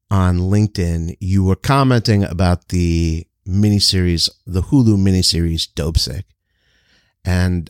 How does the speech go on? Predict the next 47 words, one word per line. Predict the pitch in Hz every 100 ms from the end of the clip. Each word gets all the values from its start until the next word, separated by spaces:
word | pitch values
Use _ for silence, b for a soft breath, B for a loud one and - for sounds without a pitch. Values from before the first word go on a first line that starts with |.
| -
I | 107
like | 147 160
what | 170
you | 127
had | 110
said | - 127 131 127 - _ -
about | 117 143 147
it. | 151 - _ _ _ b b b b b
I | 85 87
know | 98 101
they |
won | 98 101
a | 92
bunch | 104 98 87
of | 80
awards. | 85 90 90 85 78 -
I | 85
like | 101 110
what | 127
you | 101
had | 92
said | - 110
about | 101 92 98 95
it, | 98 90 _ -
and | 90 87 87 87 87 87 - - _ _ _ _ _ _ _ _ _ -
I, | 123 -
I'll | 143 156
always | 135 -
take, | 110 104
like, | 92
any | 95 95 90 _ _ _ _ -
opportunity | 95 92 95 90 90 85
to | 82
talk | - 80 92
about | 87 82
that | 82 80
show | - 82 85
because | 80 80 85
I | 87
think | - 98
it |
was | 90 87
so | - 87 87 - b b b
well | 98 95 90 85
done | 87 87 92 95
and | 82 80
poignant, | - 85 90 107 110